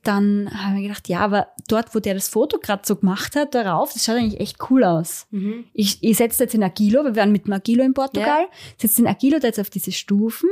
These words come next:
Speaker 1: und mach auch dann vom Agilo ein Foto. Und die haben das dann auch mitgekriegt und der ist dann herkommen, hat sich neben mir,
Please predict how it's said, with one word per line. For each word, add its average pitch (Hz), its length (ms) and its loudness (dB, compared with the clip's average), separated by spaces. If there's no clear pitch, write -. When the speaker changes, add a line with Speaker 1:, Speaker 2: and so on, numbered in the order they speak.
Speaker 1:
und 277 180 2
mach 240 280 0
auch 214 460 0
dann 220 140 4
vom 233 140 4
Agilo 226 280 0
ein 185 120 2
Foto. 170 460 -4
Und 202 460 2
die 254 120 6
haben 269 120 6
das 226 100 2
dann - 140 -2
auch 165 100 2
mitgekriegt - 800 0
und 220 220 2
der 220 160 4
ist - 100 -4
dann 240 140 4
herkommen, 240 540 2
hat 240 160 -4
sich - 180 -6
neben 277 580 4
mir, 277 260 4